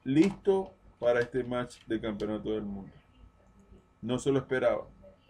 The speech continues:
Entonces el título del trabajo este, de este, de esta traducción está muy bien calificado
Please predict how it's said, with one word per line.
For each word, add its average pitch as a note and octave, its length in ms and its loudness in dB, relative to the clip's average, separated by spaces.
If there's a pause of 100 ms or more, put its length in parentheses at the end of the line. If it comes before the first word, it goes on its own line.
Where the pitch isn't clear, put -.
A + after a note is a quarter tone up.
(1900)
Entonces D#3 420 6
el E3 120 -2
título F#3+ 420 2
del E3 160 0
trabajo D#3+ 500 4
este, G#2 440 -6 (100)
de A2 140 -4
este, B2 520 -2 (800)
de A2 120 -2
esta C3 180 -2
traducción B2+ 640 0 (1700)
está C3 380 2
muy D#3+ 960 -4
bien C3 380 0
calificado A2 840 0